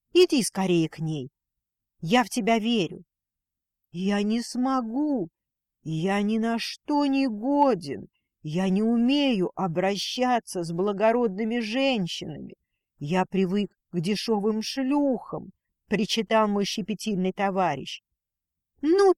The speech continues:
ты дурак, уж прости меня, дядя Кло, но пора бы уже понять, что к чему в этом вертепе. Твоя богиня давно пресытилась всякими изысками. Отшлепай ее как следует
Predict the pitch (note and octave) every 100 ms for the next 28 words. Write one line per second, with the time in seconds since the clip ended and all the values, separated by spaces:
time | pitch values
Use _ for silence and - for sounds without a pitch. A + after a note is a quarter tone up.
0 | _ D#4+ B3+ A#3+ A#3+ G3 G3+ D#3 - E3+
1 | - F3+ F#3 - D#4 E4 F#3+ E3+ D#3+ C#3
2 | E3+ D#3 F3 - F#3+ G3+ C#3 - _ _
3 | _ _ E3 F3+ F3 E3+ F3+ D#3+ F3+ D#3
4 | F#3 - D#3+ E3+ A#3 D4 G#3+ - - E3+
5 | - G#3 G3 E3+ F3 E3+ D#3+ D#3 D#3+ -
6 | G3+ F#3+ - F#3 _ _ _ _ - D#4+
7 | D#4+ D#4+ D#4 C#4 D4 A3 B3+ D4+ C4 D#3+
8 | - _ _ G#3+ A#3+ B3 B3 C#4+ C4+ _
9 | E4+ E4 - - B3+ D4+ - A3+ C#3 -
10 | _ _ - B3 A#3 - A3+ A3 G#3+ -
11 | B3+ G3+ A3+ A3 D#3 - D3+ B2+ B2+ -
12 | _ _ - G3+ - D#4+ F4+ D#4 F#3 E3+
13 | E3+ F3+ - E3+ E3+ - G3+ A#3 G#3+ B2+
14 | B2+